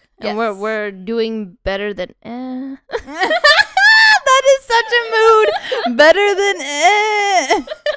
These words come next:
Speaker 2: <laughs> Better than, eh. I lo-
Speaker 1: <laughs> I wanted to say better than ever, but that's not true.
Speaker 2: And then, like, halfway through that phrase, you just, like, s-, realize you're like, "Better than, actually, uh,
Speaker 1: <laughs>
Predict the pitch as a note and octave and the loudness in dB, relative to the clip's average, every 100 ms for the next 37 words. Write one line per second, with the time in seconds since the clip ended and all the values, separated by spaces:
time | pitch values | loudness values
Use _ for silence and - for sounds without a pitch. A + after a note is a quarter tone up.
0 | - F#5 D5+ C#5+ F#5 - E5 A5+ D5+ C5+ | -6 -8 -8 -10 -12 -12 -8 -6 -6 -6
1 | - F4 C4+ E4+ G4+ A4 G4+ F4+ E4+ C4 | -12 -8 2 2 2 0 0 -2 -2 -2
2 | D#4 E4+ E4+ D#4+ D4+ A#3 C#4+ D#4 D4 C#4+ | 2 4 2 2 0 0 0 0 -2 -4
3 | F4 - - D#5+ C#5+ D#5+ D#5+ - - A4 | -2 0 -2 -2 -6 -2 -2 -4 -6 -4
4 | D#5 - G#4 D#4+ E4 G4+ G#4+ G#4 G4 F4+ | -4 -6 -8 -4 -4 -4 -6 -8 -8 -4
5 | E4+ C#4 D#4 F4 E4 D#4 D#4+ D#4+ D4+ C#4+ | -4 0 2 2 2 0 2 4 4 4
6 | D4+ E4+ A4+ G4+ F#4+ F#4+ C5 C5+ D5 G#4+ | 2 2 2 2 4 4 4 6 6 4
7 | G4 G4+ F4+ F#4+ D4+ D4+ D#4 F4 F4 D#4 | 4 4 4 4 6 6 4 2 0 2
8 | C#4+ C4+ C4 C4 C#4 - A3+ A3 B3 A3+ | 4 6 4 0 -8 -4 0 0 -2 -6
9 | A#3+ C#4 B3 A#3 A#3 D4 - B3 A3 G#3 | -10 -8 -2 -2 -2 -12 -20 -10 -6 -2
10 | G#3+ A3+ B3 C4+ B3+ B3+ C#4 D4+ E4 D#4 | 0 0 -2 -4 -6 -6 -6 -4 -6 -8
11 | D4 B3 G#3+ C#4 F#4 G#4 C#5+ D5+ E5 G4+ | -8 -10 -12 -8 -6 -6 -6 -4 -4 -2
12 | C#5 D#5+ A#4 B4 F4+ G#4+ G#4+ G#4 G4+ G4 | -4 -2 -2 -4 -4 -8 -10 -12 -16 -18